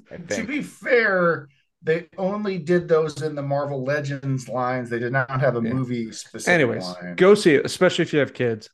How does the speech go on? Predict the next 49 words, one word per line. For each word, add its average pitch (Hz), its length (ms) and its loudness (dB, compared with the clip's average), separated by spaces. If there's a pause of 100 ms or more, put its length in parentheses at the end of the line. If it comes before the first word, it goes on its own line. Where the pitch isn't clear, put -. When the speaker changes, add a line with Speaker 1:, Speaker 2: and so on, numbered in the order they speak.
Speaker 3:
I 151 140 6
thought 160 140 4
it 147 40 6
was 135 140 2
very 131 240 2
charming 117 400 -6
and 110 80 -12
very 113 200 0
fun. 113 420 -2 (420)
Speaker 2:
It, - 220 -2
it, 202 40 -14
the 196 100 0
first 247 440 2
one 185 80 0
was 139 120 -2
a 135 40 -4
great 160 260 0
kids 139 220 -4
movie 117 220 -4
too, 110 280 -8
right? 135 300 2
Speaker 3:
Yeah. 131 220 0 (460)
And 135 520 2
I 156 100 2
Speaker 2:
It 147 80 -2
Speaker 3:
think 170 140 4
Speaker 2:
really 156 200 6
Speaker 3:
it, - 40 4
Speaker 2:
was. - 240 -6
Speaker 3:
it's 147 180 -4
not 147 300 2
as 190 140 2
good. - 380 -2
Like, 120 340 -4
I'd 127 120 0
be 127 100 2
lying 135 360 2
if 113 140 -4
I 117 100 0
said 110 220 -4
it 113 60 -4
was 104 120 -8
as 101 120 -12
good 123 140 -2
as 104 120 -8
the - 80 -20
first - 240 -6
one, 160 160 0
because 170 400 -2